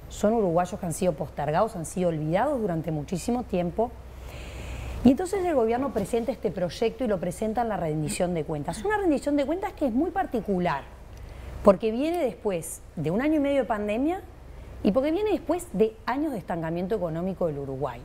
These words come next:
Y por lo tanto es una rendición de cuentas con pocos recursos. Entonces, ¿qué hace el gobierno?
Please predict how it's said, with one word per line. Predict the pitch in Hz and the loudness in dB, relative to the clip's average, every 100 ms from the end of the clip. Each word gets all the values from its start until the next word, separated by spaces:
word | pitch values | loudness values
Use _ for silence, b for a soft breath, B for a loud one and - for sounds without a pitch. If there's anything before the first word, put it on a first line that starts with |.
| - | -8
Y | 185 | -2
por | 254 | 0
lo | 269 | 0
tanto | 349 | -2
es | 392 | -2
una | 277 226 | 0 0
rendición | 202 180 254 | 0 0 0
de | 262 | 0
cuentas | 226 262 302 | 0 -2 0
con | 208 175 | 0 0
pocos | - 269 277 254 | 2 2 2 -2
recursos. | 196 160 156 131 - - - - | -2 -4 -6 -8 -10 -12 -14 -2
Entonces, | 226 359 | 2 2
¿qué | - 359 | 4 4
hace | 254 - 156 139 | 4 -4 -10 -8
el | |
gobierno? | 139 135 123 123 | -8 -6 -8 -8